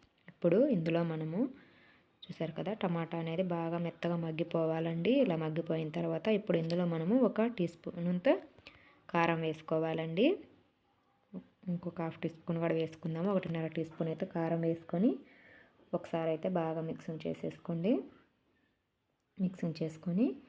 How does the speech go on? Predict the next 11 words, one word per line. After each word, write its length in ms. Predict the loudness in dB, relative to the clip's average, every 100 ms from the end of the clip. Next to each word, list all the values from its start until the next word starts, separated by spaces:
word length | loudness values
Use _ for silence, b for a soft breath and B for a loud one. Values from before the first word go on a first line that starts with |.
| B B B _ -4
కారం 300 | 0 2 2 2
అనేది 320 | 0 0 2 2 2
పచ్చివాసన 560 | -2 0 0 0 0 -6 -4
పోవాలండి. 520 | -2 0 -2 -2 2 2
ఒక 100 | 2 0
రెండు 160 | 0 -2
నిమిషాలు 300 | -4 -4 -4 -4
ఉంచుకున్నారంటే 560 | -6 -6 -4 -4 -6 -4
కారం 220 | -4 -4 -4
అనేది 200 | -4 -4 -6
పచ్చివాసన 480 | -6 -2 -2 -4